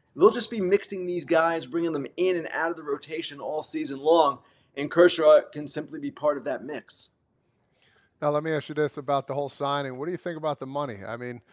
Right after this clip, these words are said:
Speaker 2: I feel like nowadays, we're, or not nowadays, but this year, guys are signing a little bit more,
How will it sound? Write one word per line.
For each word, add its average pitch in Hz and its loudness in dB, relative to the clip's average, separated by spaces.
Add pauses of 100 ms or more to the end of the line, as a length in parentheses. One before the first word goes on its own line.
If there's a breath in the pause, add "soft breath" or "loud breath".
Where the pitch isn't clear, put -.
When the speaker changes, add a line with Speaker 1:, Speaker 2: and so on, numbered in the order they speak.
(240 soft breath)
Speaker 2:
I 139 4
feel 175 0
like 147 2
nowadays, 147 2
we're, 139 -6
or 135 -6
not 120 -6
nowadays, 110 -6
but 120 -8
this 156 -6
year, 156 0 (400 soft breath)
guys 147 6
are 135 -8
signing 143 2
a 135 -2
little 147 0
bit 147 -2
more, 143 -4